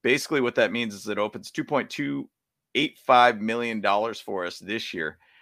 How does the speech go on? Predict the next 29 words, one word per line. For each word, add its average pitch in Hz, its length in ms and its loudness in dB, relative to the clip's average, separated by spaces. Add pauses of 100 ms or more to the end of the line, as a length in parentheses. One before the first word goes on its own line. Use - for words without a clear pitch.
(200)
And 104 120 0
then 104 200 2
next, 123 340 2 (100)
next 139 340 2
year 90 460 -4
for 98 100 -8
twenty 113 240 -4
twenty-four, 117 460 0
which 110 240 -6
we 156 100 2
all 196 200 8
know 196 260 6
the - 80 -2
salary 135 340 6
cap 123 300 -2
situation 110 720 -8 (640)
is 117 160 -2
a 117 60 -2
mess 120 340 -2
next 101 260 -6
year, 101 180 -6
we 107 220 -6
have 101 220 -2
four 127 240 0
point 123 260 -2
seven 117 320 2
five 104 420 4
million 98 400 -8
dollars 92 360 -2